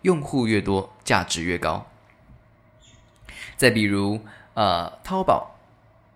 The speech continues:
也有网络效应。当淘宝上的卖家增多，上面卖的产品种类也就越来越多，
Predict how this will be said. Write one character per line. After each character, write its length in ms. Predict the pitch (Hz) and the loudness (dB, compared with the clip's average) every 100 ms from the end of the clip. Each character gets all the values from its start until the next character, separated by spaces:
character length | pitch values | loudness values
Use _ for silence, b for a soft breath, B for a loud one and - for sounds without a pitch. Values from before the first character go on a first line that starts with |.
| _ _ | _ _
也 180 | 110 110 | -2 2
有 360 | 104 80 - - _ | 2 0 -4 -16 _
网 140 | - 101 | -4 -4
络 120 | 101 | -4
效 240 | - 95 | 0 0
应。 120 | 90 80 - _ _ _ - _ | 0 -6 -18 _ _ _ -20 _
当 160 | 139 147 | -4 0
淘 160 | 160 | 0
宝 160 | 151 107 | 2 2
上 180 | - 117 | 0 -4
的 60 | |
卖 220 | 117 170 120 | 0 0 2
家 220 | 110 107 | 2 2
增 220 | 107 98 | 0 -2
多， 180 | 98 104 | -2 -2
上 160 | - | -2
面 260 | 117 107 - | -2 -4 -8
卖 180 | - 131 | -2 0
的 80 | 98 | 0
产 240 | - 95 | -2 -4
品 160 | 110 101 | -4 -6
种 160 | 92 87 | -6 -4
类 80 | |
也 140 | 92 82 | -4 -4
就 80 | 104 | -2
越 160 | 104 | -2
来 80 | 92 | -2
越 100 | 92 | -4
多， 260 | 87 90 | -6 -8